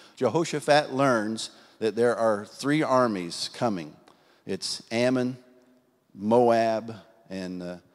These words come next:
Meunites, which they're from Mount Seir, Arab kind of people. All right, we won't get into all the background of who they are, even though we did that in Sunday school, and it was really good.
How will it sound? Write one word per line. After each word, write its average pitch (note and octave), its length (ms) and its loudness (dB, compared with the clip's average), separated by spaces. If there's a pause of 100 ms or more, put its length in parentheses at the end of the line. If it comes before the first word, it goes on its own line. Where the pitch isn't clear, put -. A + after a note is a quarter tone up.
(340)
Meunites, A2+ 1040 -4 (360)
which F#2+ 400 -14
they're F#2+ 160 -10
from F#2 240 -10
Mount G#2+ 260 -6
Seir, B2 600 -4 (680)
Arab F#2 460 -2 (200)
kind F#2 240 -10
of E2+ 80 -14
people. E2+ 380 -16 (420)
All F#2+ 80 -2
right, F#2 160 -2
we G#2+ 120 -2
won't A#2 160 -4
get A2+ 120 -2
into A2 180 -2
all G2+ 120 2
the F#2+ 100 -6
background G2+ 560 -2
of F2+ 60 -10
who G#2+ 120 -6
they F#2 100 -4
are, G2 180 0
even G#2 200 -8
though G#2+ 80 -4
we F#2+ 160 -6
did G#2 200 -4
that G2+ 140 -2
in - 60 -12
Sunday A#2+ 240 -2
school, G#2+ 240 -4
and - 20 -10
it F2+ 60 -12
was F#2 140 -8
really G#2 220 -2
good. G#2 220 -2